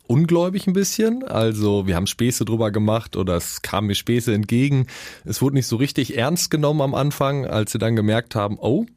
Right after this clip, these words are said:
der Junge, der will's wirklich durchziehen. Da klar, da waren die ein oder anderen dabei, die haben Bedenken geäußert und haben mich natürlich auch darauf hingewiesen, dass man sehr viel aus seinem Leben preisgibt, Privatsphäre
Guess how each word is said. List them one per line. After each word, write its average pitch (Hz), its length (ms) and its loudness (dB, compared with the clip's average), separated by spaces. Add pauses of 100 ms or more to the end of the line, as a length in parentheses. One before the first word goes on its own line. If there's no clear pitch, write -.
(120)
der 104 100 2
Junge, 110 480 4
der 98 280 0
will's 101 180 -2
wirklich 127 300 0
durchziehen. 170 560 2 (400)
Da 98 100 0
klar, 107 260 0
da 98 140 0
waren 98 340 0
die 87 120 0
ein 104 160 0
oder 95 80 0
anderen 107 180 2
dabei, 98 460 0
die 92 160 0
haben 92 160 -2
Bedenken 104 420 0
geäußert 101 880 0
und 90 480 -2
haben 90 240 0
mich 87 160 -2
natürlich 98 300 -4
auch 92 80 0
darauf 95 180 -4
hingewiesen, 107 640 2
dass 98 180 -2
man 101 140 0
sehr 117 180 2
viel 131 220 -2
aus 117 160 0
seinem 131 180 2
Leben 135 240 2
preisgibt, - 800 -4
Privatsphäre 113 880 0